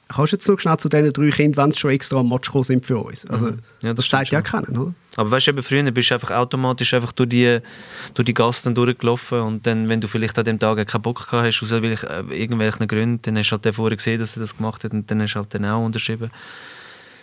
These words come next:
Speaker 2: Früher war einfach der Kontakt anders gewesen. Was ich, ja, oft höre, aber dann irgendwie auch probieren zu erklären, wieso dass es heute vielleicht auch ein bisschen anders ist.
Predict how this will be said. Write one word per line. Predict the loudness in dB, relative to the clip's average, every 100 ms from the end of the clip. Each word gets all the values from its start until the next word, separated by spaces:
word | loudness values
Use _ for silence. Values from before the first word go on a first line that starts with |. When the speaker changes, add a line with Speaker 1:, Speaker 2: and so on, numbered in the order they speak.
| -20 _ _
Speaker 2:
Früher | -4 -2
war | 0 -2
einfach | -4
der | -10 -6
Kontakt | -2 -2 -2 -2
anders | -2 0 -2
gewesen. | -4 -6 -8 _ -20 _ _ _ _ _ _ _ -8
Was | -2 0
ich, | 2 2 -2 -8 _ _ _ _ _ _ _ _ _
ja, | -6 -6 -8 _ _ -2
oft | 0 0 -2 2
höre, | 4 4 0 -4 _ _
aber | -2 0 2
dann | 2 0 -4
irgendwie | -4 -2 -2
auch | -2 -4
probieren | -6 -4 -4
zu | -4 -6
erklären, | -4 -4 -4 -4
wieso | -4 -4 -4
dass | -4
es | -6 -6
heute | -6
vielleicht | -6 -8 -6
auch | -6
ein | -6
bisschen | -8 -8
anders | -6 -8
ist. | -8 -12